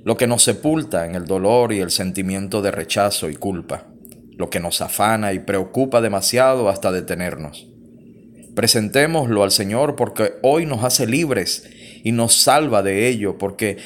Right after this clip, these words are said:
fuimos crucificados juntamente con Él para despertar a su nueva vida.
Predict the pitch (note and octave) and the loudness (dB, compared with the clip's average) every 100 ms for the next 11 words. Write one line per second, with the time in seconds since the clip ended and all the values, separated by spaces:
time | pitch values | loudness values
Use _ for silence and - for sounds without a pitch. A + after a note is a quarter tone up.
0 | - - - B2+ F3+ G3 F3 - B2 A2 | -16 -8 0 4 4 2 0 -2 -2 0
1 | - G2 G2 G2+ A#2+ C#3 C3 - D#3 G#3 | 0 -2 -4 0 0 0 -4 -4 -2 0
2 | F#3+ C3+ A#2 D3 C3+ G#2+ G2+ F#2 G#2+ A#2+ | 2 0 2 -2 -2 -2 -2 -2 0 0
3 | F#2 D#2+ - - - - - E2+ F2 - | -2 -8 -18 -20 -20 -4 0 2 0 -2
4 | - F#2+ - B2 B2 G#2 - F#2 F2 F#2+ | -4 -6 -2 2 2 2 -2 -6 -4 -2
5 | F#2+ F2 E2 D#2+ - | -2 -2 -4 -8 -10